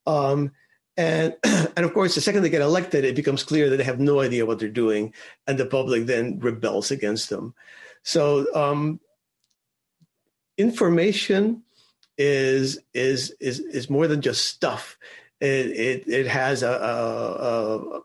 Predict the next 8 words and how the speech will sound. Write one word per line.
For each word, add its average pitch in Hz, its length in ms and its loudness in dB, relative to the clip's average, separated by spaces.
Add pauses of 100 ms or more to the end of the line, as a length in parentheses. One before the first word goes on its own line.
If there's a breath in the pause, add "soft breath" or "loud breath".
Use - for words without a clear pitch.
(180)
a, 117 40 -6
a 117 40 -4
value. 113 600 -4 (420 loud breath)
And 131 640 -2
today, 160 540 2
the, 127 320 2
the 120 120 0
public 165 540 2